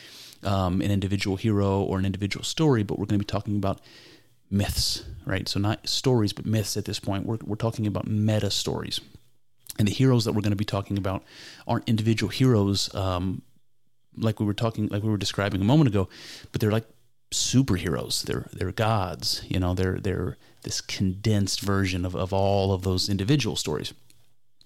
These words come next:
So that's gonna give you some context as to moving on, uh, you know, into part four.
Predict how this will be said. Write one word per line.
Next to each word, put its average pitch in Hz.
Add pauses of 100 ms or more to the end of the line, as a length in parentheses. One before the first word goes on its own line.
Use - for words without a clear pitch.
(200)
So 107
that's 110
gonna 110
give 104
you 95
some 98
context -
as 92
to 76 (640)
moving 104
on, 98
uh, 90
you -
know, 95
into -
part -
four. 165